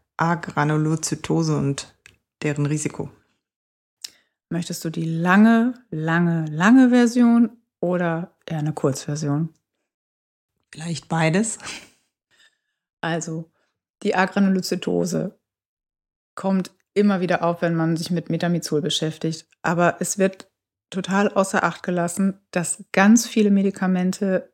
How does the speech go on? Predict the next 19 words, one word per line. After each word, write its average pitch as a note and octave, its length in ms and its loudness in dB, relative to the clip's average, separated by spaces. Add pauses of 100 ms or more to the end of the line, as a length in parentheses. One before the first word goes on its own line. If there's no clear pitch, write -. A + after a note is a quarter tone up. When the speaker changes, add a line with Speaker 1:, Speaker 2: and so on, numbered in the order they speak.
(100)
Speaker 2:
das F3+ 320 -4
machen F3+ 260 -2
kann. D#3 240 -4
Und D#3 100 -2
zwar F3 220 -2
den E3+ 160 -2
Abfall G3 420 2
der F3+ 100 -2
Granulozyten F#3 840 -2
unter F#3 280 -2
fünfhundert F#3 600 -2
pro F3+ 140 -2
Mikroliter F3 760 -2 (400)
Blut. G3 500 4 (600)
Und F#3+ 340 -2
da F3 120 0
stehen F#3+ 300 2
zum F#3+ 200 0
Beispiel F3+ 600 0